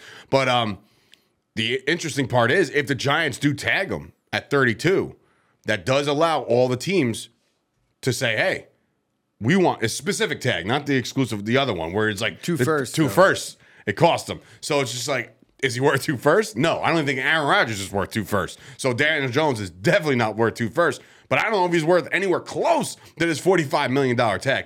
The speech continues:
Speaker 1: I'm sorry. It's just, look, had a great
Speaker 2: Well,
Speaker 1: year,
Speaker 2: let's, let's
Speaker 1: feel
Speaker 2: put
Speaker 1: good
Speaker 2: it,
Speaker 1: story,
Speaker 2: let's put it like
Speaker 1: awesome,
Speaker 2: this. Let's
Speaker 1: but
Speaker 2: put it
Speaker 1: no.
Speaker 2: like this. Um, somebody will pay him what the Giants won't, right? There's no question about it. And if it's not forty,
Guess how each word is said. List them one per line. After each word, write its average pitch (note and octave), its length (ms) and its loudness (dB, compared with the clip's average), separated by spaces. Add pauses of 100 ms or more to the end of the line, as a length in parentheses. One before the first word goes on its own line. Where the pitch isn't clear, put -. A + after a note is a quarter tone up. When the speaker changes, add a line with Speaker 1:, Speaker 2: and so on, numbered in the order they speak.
(160)
Speaker 1:
I'm B2+ 160 -2
sorry. A#2 380 0 (180)
It's A#2+ 200 -2
just, A#2+ 280 -8
look, C3 300 0 (340)
had F#2+ 100 -4
a E2+ 40 -6
great B2+ 220 2
Speaker 2:
Well, D#3 100 0
Speaker 1:
year, B2+ 200 4
Speaker 2:
let's, - 80 -10
let's E3 180 0
Speaker 1:
feel E3+ 100 0
Speaker 2:
put F3+ 60 0
Speaker 1:
good F3 100 4
Speaker 2:
it, - 40 -4
Speaker 1:
story, C#3+ 400 4
Speaker 2:
let's - 0 -
put F3 80 2
it E3 60 0
like D3+ 180 0
Speaker 1:
awesome, A#2 280 2
Speaker 2:
this. - 180 -12
Let's C#3 140 -4
Speaker 1:
but A2 80 -2
Speaker 2:
put C#3+ 100 0
it C#3+ 40 0
Speaker 1:
no. G#2+ 140 2
Speaker 2:
like D2 60 -4
this. A2+ 320 -8 (800)
Um, A#2 480 -4 (960)
somebody E3 480 -2
will C#3+ 200 0
pay C3+ 280 -2
him B2+ 140 -4
what A2 100 -6
the A2 80 -4
Giants A2 420 -4
won't, G#2 360 -8 (360)
right? A#2+ 280 -6 (120)
There's B2+ 260 -2
no C#3 140 -2
question B2+ 380 -2
about A2 280 -2
it. G2+ 140 -10 (220)
And C3 140 -6
if B2 140 -8
it's B2 140 -8
not D3 240 -4 (200)
forty, C#3+ 440 -4